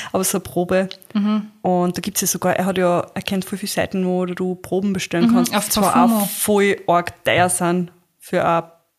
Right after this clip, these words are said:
Speaker 1: kleine Probe,
Speaker 2: Mhm.
Speaker 1: aber damit das halt vorher riecht, bevor sie dann hoffentlich nicht so was Teures kauft, aber ja. Ähm, das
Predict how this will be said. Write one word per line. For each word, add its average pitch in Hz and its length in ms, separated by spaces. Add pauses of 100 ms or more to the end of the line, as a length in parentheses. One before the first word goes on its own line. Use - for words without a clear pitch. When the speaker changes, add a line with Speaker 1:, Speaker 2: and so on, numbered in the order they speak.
(120)
Speaker 1:
kleine 180 260
Probe, 175 380
Speaker 2:
Mhm. - 80
Speaker 1:
aber 180 160
damit 180 220
das 180 160
halt 180 120
vorher 175 320
riecht, 175 180
bevor 170 500
sie 180 200
dann 170 240 (540)
hoffentlich 202 440
nicht 294 260
so 330 100
was 349 140
Teures 349 320
kauft, 381 300
aber 226 160
ja. 233 200 (680)
Ähm, 208 580
das 196 120